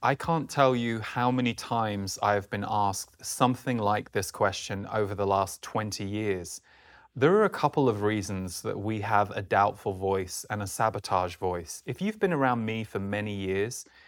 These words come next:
you will have heard me over the years talk about our cultural collective programming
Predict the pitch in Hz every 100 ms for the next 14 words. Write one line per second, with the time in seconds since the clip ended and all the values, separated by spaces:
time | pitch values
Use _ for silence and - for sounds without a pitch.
0 | - _ - 113 143 156 135 - 120 110
1 | 110 101 107 101 98 101 98 - 123 120
2 | - 101 101 - - - - - - 110
3 | 113 110 104 - _ _ - - 135 131
4 | - 156 156 151 - - 113 107 117 -
5 | - 110 104 101 - - - 135 131 117
6 | 101 92 107